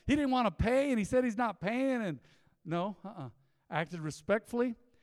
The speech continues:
And I believe God continued to pour out favor on me. So as you walk in divine authority and you're submitted and obedient to God's authority, to his wisdom, you'll see that people begin to pour favor out on you. And that's true greatness, just to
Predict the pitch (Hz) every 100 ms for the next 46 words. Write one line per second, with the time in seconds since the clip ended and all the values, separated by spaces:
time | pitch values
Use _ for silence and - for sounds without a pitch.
0 | _ _ 156 156 175 147 156 165 156 _
1 | _ _ _ 165 143 180 170 139 139 -
2 | 151 131 - - 151 143 127 101 92 -
3 | _ _ _ _ _ - 190 165 185 143
4 | 208 247 - _ _ _ _ _ - 185
5 | 160 143 156 190 196 - 170 143 135 131
6 | - 123 156 170 143 127 117 160 175 135
7 | - 127 139 143 139 - 156 151 151 -
8 | _ _ - 151 123 127 110 127 180 160
9 | 165 175 165 _ _ _ _ _ _ _
10 | _ _ - 151 135 170 160 123 147 151
11 | 135 127 131 127 - 151 - 147 127 120
12 | 107 104 101 104 - 131 127 190 - -
13 | - 156 135 143 139 117 - - 147 -
14 | 151